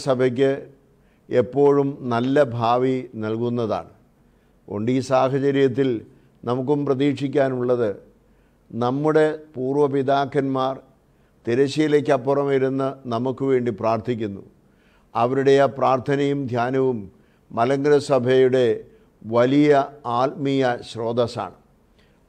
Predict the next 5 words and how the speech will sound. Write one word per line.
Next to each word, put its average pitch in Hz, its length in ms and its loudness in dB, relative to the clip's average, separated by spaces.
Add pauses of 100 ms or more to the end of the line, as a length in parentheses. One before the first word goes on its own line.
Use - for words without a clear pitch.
(100)
അവർ 139 140 2 (100)
നമുക്ക് 139 320 0 (120)
വേണ്ടതായ 135 560 4 (320)
ഉത്തേജനം 135 600 0 (200)
തരുന്നു. 127 320 -2